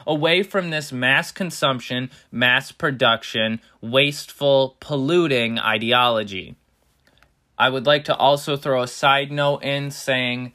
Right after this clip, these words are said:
uh, earlier when I say that we need to take the energy, uh, from the murder of George Floyd and the protests that ensued afterwards and translate it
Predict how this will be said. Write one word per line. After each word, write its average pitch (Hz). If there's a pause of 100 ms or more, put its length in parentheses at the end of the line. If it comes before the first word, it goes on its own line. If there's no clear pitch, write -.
(220)
uh, 123
earlier 170
when 151
I 143
say 147
that 143
we 147
need 151
to 151
take 147
the 131
energy, 135
uh, 123
from 127
the 120
murder 131
of 117
George 123
Floyd 147 (260)
and 131
the 123
protests 135
that 127
ensued 127
afterwards 135
and 120
translate 127
it 120